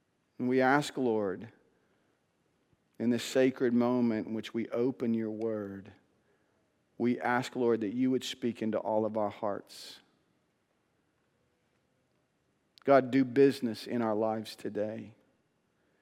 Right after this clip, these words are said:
Help us to better understand who you are, who Christ is, and how we respond to you, that we might know your favor and your grace and your forgiveness.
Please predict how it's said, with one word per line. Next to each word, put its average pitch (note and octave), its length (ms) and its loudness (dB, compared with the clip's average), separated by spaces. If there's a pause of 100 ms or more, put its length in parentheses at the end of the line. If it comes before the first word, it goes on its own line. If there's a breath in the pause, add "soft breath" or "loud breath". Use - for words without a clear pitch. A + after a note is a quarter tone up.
(180)
Help D3 260 6
us D3 160 2
to C#3 100 -2
better C#3 300 8
understand C#3 580 4 (220 loud breath)
who D#3+ 180 8
you D3+ 360 8
are, D3 260 12
who D#3+ 140 6
Christ - 680 4
is, C3+ 240 4
and A#2 80 -2
how C3+ 180 4
we C3+ 140 2
respond A2+ 540 -4
to G#2 60 -8
you, G#2 160 -12 (1120)
that A2+ 120 2
we C3 160 4
might B2 280 6
know C3 320 8
your A#2+ 160 2
favor G#2+ 600 -2
and G2+ 120 -4
your G2+ 100 -6
grace A2 580 0
and G2+ 80 -6
your G2 100 -2
forgiveness. F#2+ 600 -12